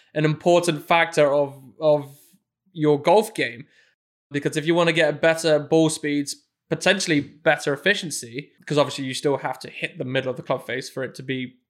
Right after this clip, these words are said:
that's why it's potential. <laughs> You can hit the middle of the club face more often or not if you get that tee height where consistently you want it.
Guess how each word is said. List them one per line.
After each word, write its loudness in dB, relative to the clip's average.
that's -6
why 0
it's -6
potential. -4
<laughs> -20
You 0
can -2
hit 0
the -4
middle 2
of 0
the -6
club -2
face -2
more 0
often 0
or -8
not -2
if -10
you -6
get -2
that -8
tee -2
height -4
where -4
consistently -10
you -12
want -10
it. -16